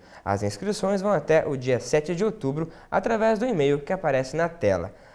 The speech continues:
A palestra acontece na sala duzentos e dezoito, no segundo andar do prédio da reitoria,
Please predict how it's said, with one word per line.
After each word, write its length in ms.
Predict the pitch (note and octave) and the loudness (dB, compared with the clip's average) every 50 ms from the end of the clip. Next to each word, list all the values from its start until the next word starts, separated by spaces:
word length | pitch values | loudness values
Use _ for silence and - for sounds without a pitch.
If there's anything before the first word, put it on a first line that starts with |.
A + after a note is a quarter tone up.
| - - - | -16 -8 -8
A 80 | G#2 | -2
palestra 540 | - - D3+ C#3+ D3+ F3+ G3+ G3 - G3 F#3 | 4 6 8 10 10 8 8 6 2 -2 -2
acontece 580 | F3+ - B2 A2+ A2+ D3 D#3+ D#3 C#3+ - - - - - - - | 0 -2 -2 0 4 6 6 6 6 2 -4 -10 -14 -14 -8 -6
na 120 | A2+ A2+ | -4 -4
sala 260 | - - C#3+ C3+ B2+ | -2 0 2 2 2
duzentos 340 | A2+ G#2 A2 C#3 E3+ F3+ F3 | 2 2 2 2 2 2 2
e 40 | A#3+ | 0
dezoito, 420 | C4+ B3 F3 F3+ F3+ F3+ F3+ - - - - - - - | 0 2 4 4 4 4 2 -6 -16 -18 -20 -18 -10 -6
no 100 | A3+ A3+ | -6 -4
segundo 400 | - B3+ G#3+ F#3 G3 F#3+ F#3 G#3 | -4 -4 -4 -2 -2 -2 0 0
andar 280 | G#3+ F#3+ C#3+ C3+ C#3 | 2 4 4 4 4
do 120 | C#3+ E3+ F3 | 4 2 0
prédio 300 | - C3 A#2+ A#2+ A#2+ A#2+ | 0 2 2 2 0 0
da 80 | A2+ | -2
reitoria, 640 | G2+ A#2 C#3+ F3 - B2+ A#2 D3+ D#3 B2+ G2 - - | -2 -2 -2 -2 -2 -4 -2 0 0 0 0 -2 -6